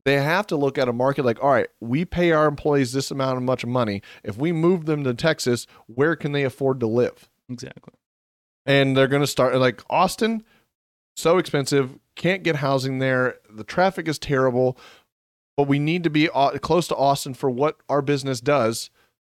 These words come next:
Speaker 1: Ninety miles south, you got San Antonio, and the housing prices is half the cost. The road system is far superior to that. Like, huh, let's start looking at that.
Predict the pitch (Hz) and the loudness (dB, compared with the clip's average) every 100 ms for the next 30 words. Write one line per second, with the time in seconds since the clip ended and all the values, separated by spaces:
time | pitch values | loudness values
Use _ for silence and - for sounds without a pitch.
0 | _ _ - 151 156 151 156 139 175 165 | _ _ -4 -2 0 0 0 0 2 2
1 | 143 131 127 - 139 123 147 151 131 123 | 0 0 0 0 -2 -2 0 0 0 -2
2 | 139 139 131 120 127 127 113 104 123 139 | 0 -2 -2 -2 0 0 -2 -6 -4 -4
3 | - - 147 - - - - _ - 120 | -4 0 0 0 -6 -16 -20 _ -2 2
4 | 156 - 139 131 120 - - - _ 139 | 2 0 -4 -4 -4 -6 -8 -14 _ 0
5 | 151 - 139 165 151 120 101 95 82 - | 0 0 -4 0 0 0 -2 -4 -4 -4
6 | - - _ _ - 139 - 392 - - | -16 -20 _ _ -8 -8 -6 -4 -4 -6
7 | - 123 151 143 180 214 143 117 98 | -6 -2 -2 0 0 0 -2 0 -2